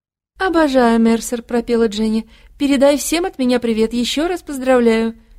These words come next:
И я тебя". Дженни отключилась, но телефон тут же зазвонил снова. Это был режиссёр, видимо, их номинировали и как лучшую картину.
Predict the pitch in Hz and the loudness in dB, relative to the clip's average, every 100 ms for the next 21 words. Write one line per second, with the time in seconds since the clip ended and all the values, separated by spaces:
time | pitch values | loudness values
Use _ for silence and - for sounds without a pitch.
0 | - 254 190 180 190 180 175 _ _ _ | -18 -10 -8 -8 -8 -12 -14 _ _ _
1 | _ _ _ 185 202 277 269 269 262 - | _ _ _ -6 -2 0 0 -4 -10 -6
2 | 311 302 - 220 220 226 269 277 240 233 | -6 -4 -4 -6 -4 -6 -4 -6 -4 -4
3 | 226 214 202 190 190 190 - 175 165 170 | -4 -4 -4 -2 -4 -6 -8 -8 -8 -10
4 | _ _ _ _ _ _ _ _ _ _ | _ _ _ _ _ _ _ _ _ _
5 | _ _ _ - 269 254 277 269 262 269 | _ _ _ -10 -4 -2 0 0 -2 -4
6 | - 254 190 202 190 214 208 214 208 214 | -2 -2 0 -4 -4 -4 -4 -4 -2 0
7 | 220 208 208 196 202 196 202 196 196 196 | 0 -2 -4 -6 -8 -10 -10 -10 -10 -8
8 | 196 - 196 156 | -10 -10 -12 -10